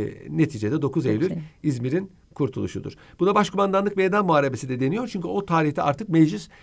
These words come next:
Speaker 1: Mustafa Kemal Paşa'ya başkumandan unvanı vermiştir. Ama
Speaker 2: Peki.
Speaker 1: tabii savaşı idare eden o değildir. Yine Fevzi Çakmak'tır.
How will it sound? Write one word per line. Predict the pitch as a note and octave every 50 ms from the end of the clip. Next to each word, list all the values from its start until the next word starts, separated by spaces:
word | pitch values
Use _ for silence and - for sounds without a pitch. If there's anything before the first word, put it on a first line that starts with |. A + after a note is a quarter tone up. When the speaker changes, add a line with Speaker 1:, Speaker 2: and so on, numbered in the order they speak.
| - - -
Speaker 1:
Mustafa | C3+ - F3+ E3+ E3
Kemal | E3 E3+ E3 F3+ F#3 F3+
Paşa'ya | E3 C#3+ - F#3+ D3+
başkumandan | E3+ F3 E3 - - D3 D3 D3 D3 D3+ C#3+ A#2+
unvanı | A#2 A#2+ A2+ A2 G#2 G#2 G2+ G2+ G2+
vermiştir. | G2+ G2 F#2+ - A#2 - - F2+ - - - - - -
Ama | - E3 -
Speaker 2:
Peki. | -
Speaker 1:
tabii | G3 E3+
savaşı | - - F#3+ G3 G3+ E3+ G3+
idare | G3+ F3+ F#3+ F#3+ F#3+ F#3+
eden | F3 F#3 F#3
o | - F3+ F3 D3+
değildir. | E3 D#3+ C3 A2 F#2+ G2+
Yine | A#2 D#3 F3 -
Fevzi | A2 F2+ E2 E2 E2
Çakmak'tır. | - D2+ C#2 - - - - - - A#3 A#3+